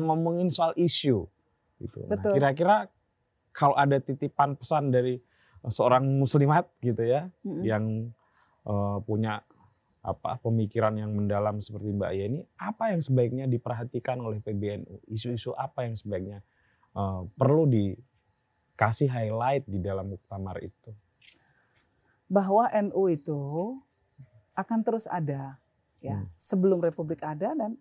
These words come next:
Speaker 2: kita harapkan terus ada ke depannya nanti, peran besarnya membimbing umat.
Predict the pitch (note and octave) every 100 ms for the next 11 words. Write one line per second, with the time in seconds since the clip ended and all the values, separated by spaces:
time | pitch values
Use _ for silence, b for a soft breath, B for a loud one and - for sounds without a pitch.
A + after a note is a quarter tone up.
0 | - G3 E3+ E3 G#3 G#3 G3 G3+ - D3+
1 | D3+ D#3+ D#3 D#3 D#3 D#3 D#3 D3+ D#3 B3+
2 | - G#3+ G3+ F3 - F3+ A3 G3+ F3+ E3+
3 | E3+ G3+ G#3 -